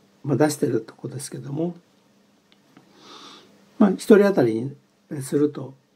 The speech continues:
まあ、あの、上の方に負けますよと、そういうことですね。はい。それから、次のところは、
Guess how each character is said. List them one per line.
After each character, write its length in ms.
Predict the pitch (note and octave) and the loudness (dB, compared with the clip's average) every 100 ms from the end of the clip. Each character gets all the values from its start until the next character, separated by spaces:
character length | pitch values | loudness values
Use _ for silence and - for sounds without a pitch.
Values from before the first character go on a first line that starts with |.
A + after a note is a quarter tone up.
| - | -12
ま 300 | D#3 C3+ - _ | -8 -8 -10 _
あ、 80 | - | -6
あ 40 | |
の、 280 | C#3 B2 C3+ - _ - | -6 -4 -10 -16 _ 4
上 120 | C3+ | 4
の 80 | B2 | 4
方 160 | C3 | 0
に 220 | G#2+ A#2 - _ _ _ _ _ _ _ - | 0 -4 -14 _ _ _ _ _ _ _ -6
負 140 | B2+ | 0
け 120 | C3+ | 4
ま 100 | E3+ | 4
す 140 | E3+ B2 | 4 -2
よ 100 | B2 | -4
と、 100 | - - - C3 C3+ | -10 -20 -14 -14 -6
そ 140 | D#3+ | 0
う 60 | C#3 | 2
い 60 | |
う 80 | C3 | 2
こ 80 | C3+ | -2
と 120 | - | -10
で 80 | C3+ | -14
す 100 | - | -14
ね。 120 | C#3 | -14
は 60 | C3+ | -14
い。 80 | C#3+ _ - - - - - - - - - - - - | -18 _ -20 -20 -20 -20 -20 -20 -20 -20 -20 -20 -20 -18
そ 100 | - | -2
れ 40 | |
か 80 | - | 4
ら、 60 | G3 | 4
次 300 | F#3+ G3 G3+ | 4 4 6
の 160 | F#3 D3 | 8 6
と 140 | C#3 | 2
こ 180 | - - | -6 0
ろ 160 | C3 B2 | 0 2
は、 240 | C#3 C3 | 2 0